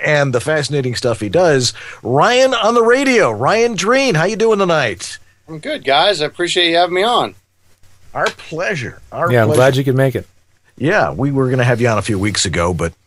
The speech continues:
Speaker 1: <clears throat> things changed. George had to go do something, and anyway. But, uh, Ryan, you're, you're,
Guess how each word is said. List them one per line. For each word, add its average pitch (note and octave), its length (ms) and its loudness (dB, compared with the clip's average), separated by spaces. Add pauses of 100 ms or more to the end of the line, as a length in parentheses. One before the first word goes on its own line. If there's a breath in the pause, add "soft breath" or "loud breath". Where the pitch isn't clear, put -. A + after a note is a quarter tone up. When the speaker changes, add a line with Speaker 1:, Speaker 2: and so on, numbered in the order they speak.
(160)
Speaker 1:
<clears throat> - 400 -10
things A#3 280 0
changed. F#3+ 540 0
George D3 240 2
had C3+ 100 2
to B2 80 0
go A2+ 180 0
do A2+ 200 -4
something, F2+ 540 -6
and D2+ 200 -10 (180)
anyway. C2+ 340 -18 (540 loud breath)
But, E3 260 0
uh, E3 300 2
Ryan, A3+ 380 0
you're, B3 280 0
you're, F#3 380 2